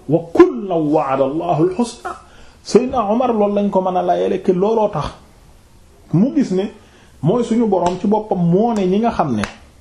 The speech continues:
"Laa yastawi du yem, yemuñu, alladhina ñi nga xam ne ñoom dañoo dépenser seen alal, hein, ci yoonu Yàlla,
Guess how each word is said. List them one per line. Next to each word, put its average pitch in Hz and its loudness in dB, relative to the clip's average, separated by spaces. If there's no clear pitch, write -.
"Laa 214 0
yastawi 160 0
du 147 0
yem, 110 0
yemuñu, 147 0
alladhina 233 2
ñi 220 2
nga 226 2
xam 185 -2
ne 208 -2
ñoom 202 0
dañoo 185 0
dépenser 160 -2
seen 135 -4
alal, 95 -6
hein, 180 0
ci 160 -2
yoonu 165 2
Yàlla, 156 0